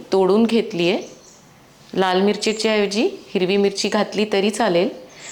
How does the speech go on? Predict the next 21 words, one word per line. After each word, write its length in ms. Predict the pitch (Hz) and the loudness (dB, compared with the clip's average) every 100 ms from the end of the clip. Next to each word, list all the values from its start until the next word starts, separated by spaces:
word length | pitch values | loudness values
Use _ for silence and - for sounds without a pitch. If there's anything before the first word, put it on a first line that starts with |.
| - | -2
मिरची 380 | 220 220 214 262 | 0 0 -2 0
घातली 420 | 262 254 214 233 | 0 0 -2 -2
म्हणजे 280 | 302 190 190 | 0 2 0
आंबीलला 600 | - 180 185 196 202 208 - - | 0 0 0 2 2 0 -4 -6
खमंगपणा 720 | 196 196 208 220 220 214 196 | -2 0 2 0 0 0 0
येतो. 300 | 165 - 226 - - - - - - - - - - - | -2 -4 -6 -8 -20 -20 -20 -20 -20 -20 -20 -20 -18 -4
थोडंसं 420 | 220 226 233 269 | 0 0 2 0
परतून 500 | 262 254 254 233 - - | 2 0 0 0 -2 -4
आता 260 | 185 196 196 | -4 0 2
लगेच 500 | 202 190 240 208 - | 2 2 -2 -2 -2
जे 120 | 220 | -2
हे 180 | 214 214 214 | 0 0 -2
ताक 280 | 196 190 202 | -2 -2 -2
आणि 160 | 196 196 | -2 0
ज्वारीच्या 440 | 185 175 180 190 | 0 0 0 -2
पिठाचं 360 | 190 196 185 196 | -2 -2 0 0
मिश्रण 340 | 185 - 190 | 0 0 0
आहे 260 | 185 185 240 - | 0 -2 -2 -2
ते 100 | 180 | -2
घालायचं 500 | 175 185 160 143 | 0 0 0 -2
आहे. 80 | - | -4